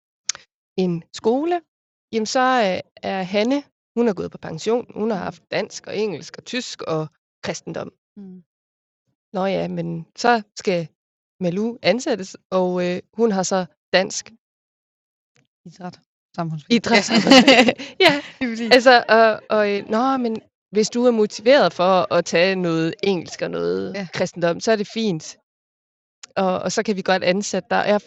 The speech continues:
Speaker 1: og jeg kan sagtens forstå det
Speaker 2: Mm.
Speaker 1: fra skolernes perspektiv, fordi det er alt for dyrt at lige pludselig skulle ansætte tre lærere for at få,
Speaker 2: Ja.
Speaker 1: øh, alle tre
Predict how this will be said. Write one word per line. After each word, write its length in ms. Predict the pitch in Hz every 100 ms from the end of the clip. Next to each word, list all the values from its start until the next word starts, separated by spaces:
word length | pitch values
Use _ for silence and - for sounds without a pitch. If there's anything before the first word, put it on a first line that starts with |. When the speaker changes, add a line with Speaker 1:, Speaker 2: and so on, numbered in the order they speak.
| _ -
Speaker 1:
og 80 | 202
jeg 140 | 196
kan 220 | - 208 202 -
sagtens 540 | - 220 - 202 -
forstå 380 | - - 170 -
det 140 | 165 156
Speaker 2:
Mm. 80 | 214
Speaker 1:
fra 240 | 185 160 - _ -
skolernes 480 | - 190 185 170 -
perspektiv, 600 | 170 - - - 175 -
fordi 220 | 170 175
det 120 | 185
er 60 | 185
alt 180 | 190 -
for 80 | -
dyrt 260 | - 196 180
at 140 | - 170
lige 140 | 190
pludselig 260 | - 180 175
skulle 200 | - 160
ansætte 280 | 165 175 -
tre 220 | 139 -
lærere 340 | 160 156 165 170
for 200 | 170 156
at 60 |
få, 260 | - 165 165 _ _ _
Speaker 2:
Ja. 220 | 202 196 175
Speaker 1:
øh, 40 | -
alle 300 | 175 185 202 190 -
tre 280 | - 180